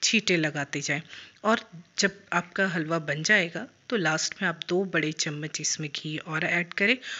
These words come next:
और उसके बाद आप इसे मिक्स करें। बिना घी के तो हलवे टेस्टी बनने से रहे,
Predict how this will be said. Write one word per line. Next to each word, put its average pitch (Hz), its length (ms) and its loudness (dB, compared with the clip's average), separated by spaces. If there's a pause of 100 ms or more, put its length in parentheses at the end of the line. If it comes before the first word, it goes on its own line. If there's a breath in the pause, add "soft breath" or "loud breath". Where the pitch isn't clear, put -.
(160 loud breath)
और 202 100 6
उसके - 400 2
बाद 156 300 0
आप 156 180 -6
इसे - 240 0 (100)
मिक्स 165 280 -2
करें। 147 280 -6 (480 loud breath)
बिना 196 460 2 (180)
घी 185 260 2
के 196 180 2
तो - 180 -6
हलवे 175 420 4
टेस्टी 185 500 2
बनने 160 400 2
से 190 160 2
रहे, 185 240 4